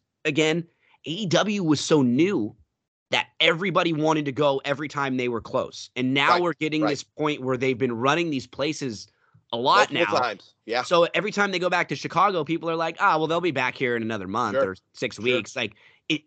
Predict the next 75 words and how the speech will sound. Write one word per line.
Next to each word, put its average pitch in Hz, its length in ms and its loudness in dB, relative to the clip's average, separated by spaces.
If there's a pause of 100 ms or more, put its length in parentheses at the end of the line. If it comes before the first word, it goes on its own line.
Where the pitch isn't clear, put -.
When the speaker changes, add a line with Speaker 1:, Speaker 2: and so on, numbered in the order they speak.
Speaker 1:
you 143 160 -6
get 143 360 -2
that 120 240 -2
right 110 240 -4
now. 98 300 -6 (240)
Look 165 180 -2
at 214 80 -2
how 104 120 2
Speaker 2:
Plus, - 100 4
Speaker 1:
well 185 100 4
Speaker 2:
it's 247 80 -4
Speaker 1:
they 196 60 -2
actually 254 220 0
Speaker 2:
tough. - 80 -2
Speaker 1:
sold. 196 280 -2
Speaker 2:
It's 180 80 -4
a 214 100 -4
tough 220 140 0
ticket 233 320 -2
to 208 80 -8
sell, 240 300 -2
Gino. 165 320 -4
You 185 180 -10
know 214 200 -4
that. 208 300 -4
Movies, 185 580 -8
there's 120 200 -20
vacations. 175 680 -8
The 135 120 -20
Speaker 1:
Well, 247 100 -2
now 240 120 6
Speaker 2:
economy - 100 0
Speaker 1:
summer's - 260 2
Speaker 2:
is, 220 60 -6
Speaker 1:
coming 185 200 -4
up. 120 240 -8
Speaker 2:
it, 175 140 -10
Speaker 1:
It's, - 180 -10
and 208 120 -4
Speaker 2:
it 175 40 0
Speaker 1:
now 220 100 4
Speaker 2:
is 156 120 -2
Speaker 1:
you're - 100 -10
Speaker 2:
question 165 400 -4
marks, 170 320 -2
Speaker 1:
like, 190 80 -12 (100)
the 196 100 2
Speaker 2:
you 175 80 0
know? 180 180 4
Speaker 1:
weather, 175 400 -4 (100)
like, 151 240 -4
the 156 80 -2
weather 180 400 -2
is 135 180 -4
your 135 140 -4
competitor 107 500 -6
now. 95 380 -6
You 131 80 0
know, 180 80 6
Speaker 2:
Sure. 175 100 2
Speaker 1:
Nick - 160 -2
Khan 247 380 0
points 175 300 -4
this 165 200 -4
out, 156 180 2
and 139 120 -4
Vince 170 180 -2
McMahon 156 400 -2
did, 196 160 4
and 143 180 -2
people 160 240 -6
always 135 240 0
laughed 127 340 2
at 113 80 0
him. 98 200 -4